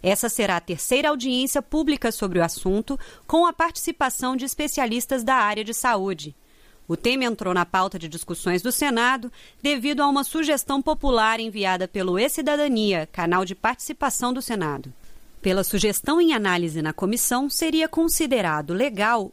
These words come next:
o cultivo caseiro, o registro de clubes de cultivadores, o licenciamento de estabelecimentos de cultivo e de venda de maconha no atacado e no varejo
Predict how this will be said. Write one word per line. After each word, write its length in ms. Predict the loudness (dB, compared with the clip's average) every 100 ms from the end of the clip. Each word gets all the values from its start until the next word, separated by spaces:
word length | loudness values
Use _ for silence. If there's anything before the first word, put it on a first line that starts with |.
| -6
o 100 | -4
cultivo 560 | 0 0 0 -2 -4
caseiro, 640 | -4 -4 -2 0 0 0 -4 -10 -10
o 80 | 2
registro 600 | 2 2 0 -6 -4 -2
de 140 | -2 -4
clubes 500 | -4 -2 -2 -4 -4
de 100 | -4
cultivadores, 920 | -4 -2 -2 -2 -2 -4 -4 -6 -12 -18 -14 -2
o 80 |
licenciamento 1040 | 2 2 2 0 0 0 -2 -2 -2 -2 -4
de 120 | -4
estabelecimentos 1040 | -4 -2 0 0 -2 -2 0 0 0 -2
de 80 | -4
cultivo 760 | -2 -2 0 0 2 2 0 -2
e 160 | -2 -2
de 160 | -2
venda 440 | -2 0 0 0 -2
de 140 | 0
maconha 560 | 0 0 0 0 2 2
no 140 | 2
atacado 580 | 0 -2 -4 0 0 0
e 60 | -4
no 100 | -2
varejo 560 | -2 0 -2 -2 -6